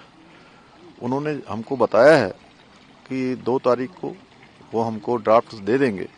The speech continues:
और उनका ड्राफ्ट देने के बाद उसका आकलन करेंगे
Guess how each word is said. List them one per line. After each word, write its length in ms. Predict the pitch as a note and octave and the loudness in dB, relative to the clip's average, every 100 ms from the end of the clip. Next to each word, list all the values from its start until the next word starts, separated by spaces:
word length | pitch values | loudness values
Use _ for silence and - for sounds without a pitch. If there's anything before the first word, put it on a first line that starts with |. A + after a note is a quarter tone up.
| - - - - - - | -20 -20 -20 -20 -20 -12
और 120 | - | -10
उनका 200 | D#3 D#3 | -8 -6
ड्राफ्ट 380 | E3 B2 C#3 - | 0 4 4 2
देने 300 | C#3 C#3 D3 | -6 -6 -6
के 100 | D#3 | -6
बाद 220 | C#3+ C#3+ E3+ - - - _ - - - - | -4 -4 -6 -20 -20 -20 _ -20 -20 -20 -18
उसका 220 | G2+ - C3+ | -14 -4 -2
आकलन 320 | A#2 C#3 C#3 | -2 -6 -6
करेंगे 380 | C3+ B2+ E3 | -8 -10 -12